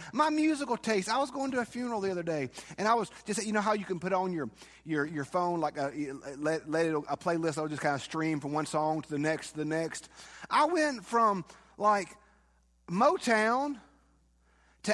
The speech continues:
eighties altern-, to nineties alternative rock to bluegrass to eighties hip hop.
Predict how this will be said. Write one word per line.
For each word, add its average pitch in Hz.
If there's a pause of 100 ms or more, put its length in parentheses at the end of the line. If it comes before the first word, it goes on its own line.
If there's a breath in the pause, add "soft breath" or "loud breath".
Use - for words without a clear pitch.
eighties 277
altern-, 220
to 180
nineties 247
alternative 214
rock 254 (840 loud breath)
to 214
bluegrass 240 (1040 soft breath)
to 220
eighties 285
hip 285
hop. 156